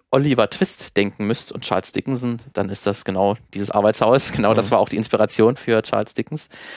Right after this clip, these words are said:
Speaker 1: Ähm, und auch Malthus Gedanken beeinflussten auch spätere Intellektuelle als auch, äh, Philosophen,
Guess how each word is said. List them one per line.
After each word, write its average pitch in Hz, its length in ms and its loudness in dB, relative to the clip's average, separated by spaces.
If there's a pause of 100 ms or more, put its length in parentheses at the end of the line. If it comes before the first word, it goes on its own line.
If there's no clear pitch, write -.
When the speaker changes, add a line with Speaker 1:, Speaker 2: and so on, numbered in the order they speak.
(240)
Speaker 1:
Ähm, 107 520 2 (500)
und 131 100 0
auch 135 120 0
Malthus 127 560 2
Gedanken 127 420 0
beeinflussten 113 520 0
auch 82 80 0
spätere 104 560 0
Intellektuelle 110 680 -2
als - 200 -6
auch, - 380 -2
äh, 104 120 0
Philosophen, 139 680 0